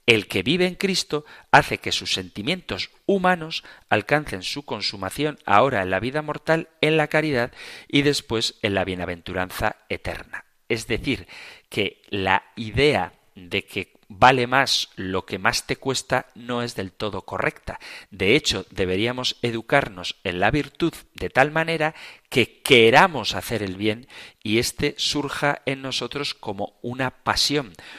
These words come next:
como algo que tenemos integrado en nosotros, de tal modo que no sea necesario negarnos a nosotros mismos para obrar el bien, que nuestra propia pasión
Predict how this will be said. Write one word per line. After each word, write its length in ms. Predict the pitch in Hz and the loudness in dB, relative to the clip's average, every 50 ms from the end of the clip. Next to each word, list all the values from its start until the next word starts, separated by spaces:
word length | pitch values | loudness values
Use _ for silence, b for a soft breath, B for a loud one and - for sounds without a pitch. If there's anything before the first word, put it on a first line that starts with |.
| B B | B B
como 220 | _ - 98 95 101 | _ -8 0 2 2
algo 200 | 110 120 139 135 | 2 2 0 -4
que 120 | - 135 | -6 -6
tenemos 480 | - 110 101 113 120 131 131 - - - _ | -6 -6 -6 -6 -8 -8 -6 -8 -8 -8 _
integrado 840 | - 127 123 113 107 - - 107 95 104 113 127 139 131 131 - - _ _ | -16 -16 -14 -16 -10 -6 -4 -2 0 2 2 2 0 0 -2 -6 -10 _ _
en 200 | - 107 104 101 | -6 -6 -6 -8
nosotros, 580 | 98 98 - - 156 156 - - - - - B B B B B B B B | -8 -6 -4 -2 -2 -4 -4 -8 -12 -12 -12 B B B B B B B B
de 80 | - 98 | -8 0
tal 160 | - 117 127 | 2 2 2
modo 360 | 139 151 170 175 170 180 - B B B B B B _ _ | 2 2 2 2 0 0 -4 B B B B B B _ _
que 420 | - 131 127 151 - - _ _ - | 2 2 2 2 2 -2 _ _ -16
no 380 | 113 117 117 123 131 139 147 | -16 -12 -4 -2 0 0 0
sea 380 | 143 - - 143 139 139 147 147 - | 0 0 2 4 4 4 2 0 -2
necesario 920 | 131 131 127 120 117 110 123 113 - - 131 127 131 127 123 131 135 - _ | -6 -2 0 0 2 2 0 -2 0 2 2 2 2 0 -2 -2 -4 -6 _
negarnos 800 | - 113 110 107 104 98 120 123 135 131 120 117 120 120 - - _ | -12 -6 -4 -2 2 4 4 4 4 2 -2 -6 -6 -6 -6 -4 _
a 100 | - 107 | -2 -2
nosotros 500 | 110 104 - - 123 - 135 123 120 - | -2 -2 -4 -6 -6 -4 -4 -4 -4 -4
mismos 460 | 131 131 131 - - 123 135 139 B B B B B B _ | -4 -4 -4 -4 -4 -6 -8 -10 B B B B B B _
para 400 | - 117 104 113 127 - - _ _ | 2 4 4 4 2 0 -2 _ _
obrar 500 | 104 95 90 101 110 117 120 - - _ _ - | -2 -2 0 2 0 0 0 -2 -8 _ _ -6
el 200 | 98 95 92 87 | -4 -4 -2 -2
bien, 240 | 98 104 98 90 87 | 0 -2 -2 -2 -4
que 180 | - - 107 | -6 -6 -4
nuestra 360 | 104 104 98 - - 107 98 | -2 -4 -4 -4 -2 -2 -2
propia 440 | 95 - 131 139 160 - 170 165 156 | 0 2 2 2 2 4 4 2 4
pasión 460 | - 156 139 - - 156 147 156 160 | 2 2 0 2 0 0 0 -2 -6